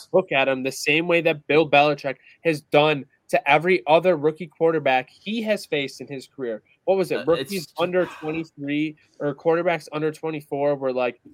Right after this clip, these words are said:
Speaker 1: have only beat him once in his career.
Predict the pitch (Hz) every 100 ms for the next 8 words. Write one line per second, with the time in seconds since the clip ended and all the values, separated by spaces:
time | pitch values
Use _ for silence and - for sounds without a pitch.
0 | _ _ - 143 135 139 156 147 127 117
1 | _ 143 147 156 123 110 110 117 139 147
2 | 143 123 - _ 120 143 165